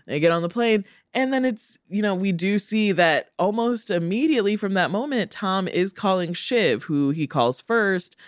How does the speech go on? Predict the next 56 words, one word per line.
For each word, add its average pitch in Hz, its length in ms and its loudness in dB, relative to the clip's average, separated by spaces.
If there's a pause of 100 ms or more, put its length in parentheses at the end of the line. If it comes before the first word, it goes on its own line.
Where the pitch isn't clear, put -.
(240)
uh, 131 180 2
which 151 200 0
is 131 160 -2 (180)
kind 147 180 -2
of 117 60 -2
our 127 100 0
first 131 320 -2
clue 143 160 -2
that 104 180 -2
something 127 500 -4
bad 107 260 0
is 104 120 -6
happening. 156 560 -2
I 127 140 0
am 123 160 -2
sure 127 340 0
that 113 320 0 (180)
he 151 200 -6
tried 147 300 2
to 135 80 -6
call 120 280 0
Shiv 120 540 0
as 113 180 -6
soon 127 240 -4
as 113 220 -4
he 113 160 -6
saw 110 300 0
they 101 120 -2
were 107 100 -2
trying 113 220 -2
to 110 80 -8
get 104 140 -4
into 113 180 -10
the 110 80 -10
bathroom. 131 500 -2 (360)
So 135 420 2 (100)
if 180 220 -2
Shiv 160 240 0
had 147 140 2
answered 131 360 -4
her 123 120 0
phone 131 480 -2
when 104 100 -4
her 131 180 -4
ex-husband 123 520 -4
called 107 240 -2
twice 131 600 0 (300)
while 123 180 2
with 131 140 0
her 135 180 -2
elderly 147 460 2
father, 123 840 0
sorry, 117 380 -2
Shiv, 95 320 -8
I 110 140 -4
just, 104 420 -8